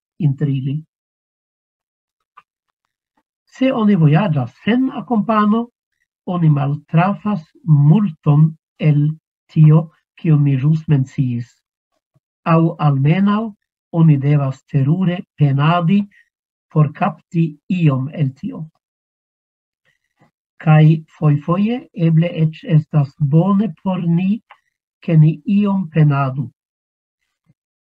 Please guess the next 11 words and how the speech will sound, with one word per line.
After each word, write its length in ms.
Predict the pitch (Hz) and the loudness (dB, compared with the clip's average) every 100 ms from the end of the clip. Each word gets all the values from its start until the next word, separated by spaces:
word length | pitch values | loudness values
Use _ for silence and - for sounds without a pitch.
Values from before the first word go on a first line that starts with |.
| _ _ | _ _
Ni 240 | 170 214 233 | -4 -4 -4
facile 640 | 202 160 - 196 196 175 | -6 -8 -4 -2 -2 -2
fariĝas 600 | 170 151 156 139 139 139 _ _ _ | 2 4 4 4 -2 -2 _ _ _
tro 360 | 165 160 175 | 0 0 2
dorlotitaj 1000 | 151 151 143 123 120 - 202 160 151 160 226 _ _ _ _ _ _ | 2 2 0 -4 -10 -2 -2 0 2 2 0 _ _ _ _ _ _
kaj, 220 | - 151 147 147 139 120 _ _ _ _ _ _ _ | 0 2 4 2 -2 -8 _ _ _ _ _ _ _
eh, 260 | - 151 147 170 | -4 -2 0 0
ne 260 | 147 156 175 | 4 4 4
memstaraj 800 | 170 135 131 _ 175 202 151 147 202 _ _ _ _ _ - | 2 0 -2 _ -2 0 0 -2 -4 _ _ _ _ _ -4
pro 180 | 170 180 214 _ _ | -2 -2 -8 _ _
ĉiama 720 | - 165 143 143 165 170 | -4 0 2 2 0 0